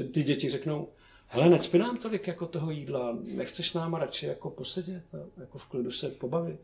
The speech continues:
Jako. Jo, jako, to je ten problém. Jo? Je to, to je ten problém toho, těchto těch extrovertních,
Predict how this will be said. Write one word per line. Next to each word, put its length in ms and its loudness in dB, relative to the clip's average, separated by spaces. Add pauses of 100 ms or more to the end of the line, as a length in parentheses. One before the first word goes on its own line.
Jako. 240 -12 (1040)
Jo, 80 10
jako, 320 8 (480)
to 100 8
je 80 12
ten 180 10
problém. 580 6
Jo? 240 6
Je 80 4
to, 200 4 (340)
to 100 10
je 60 10
ten 160 6
problém 380 10 (120)
toho, 300 10 (120)
těchto 200 10
těch 180 4
extrovertních, 800 2